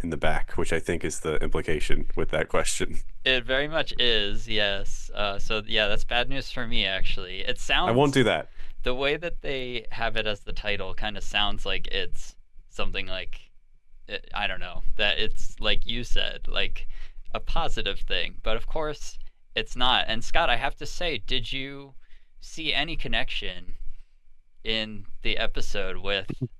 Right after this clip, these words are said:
Speaker 1: <laughs>
Speaker 2: that title? Did it, does it make sense?
Speaker 1: I mean, I guess so, yeah. I mean, I would say Krista is betrayed immediately by being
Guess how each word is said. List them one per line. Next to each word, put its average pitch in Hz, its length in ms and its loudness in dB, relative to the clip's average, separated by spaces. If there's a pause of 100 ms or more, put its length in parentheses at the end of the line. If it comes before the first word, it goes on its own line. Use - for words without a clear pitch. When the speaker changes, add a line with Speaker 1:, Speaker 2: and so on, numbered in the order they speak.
Speaker 1:
<laughs> - 380 -16
Speaker 2:
that 101 360 0
title? 113 420 2
Did 104 160 0
it, - 220 -4
does 110 180 6
it 113 80 6
make 113 180 2
sense? - 520 -2 (2750)
Speaker 1:
I 120 40 -2
mean, 123 180 2
I 117 60 2
guess 104 220 -2
so, 80 280 -6
yeah. 90 360 -2
I 90 60 -8
mean, 80 300 -8 (1200)
I 98 60 -6
would 98 120 -8
say 98 140 -4
Krista 85 760 -2
is - 260 -10 (320)
betrayed 82 400 -4
immediately 78 680 -6 (200)
by 73 260 -2 (240)
being 76 340 -6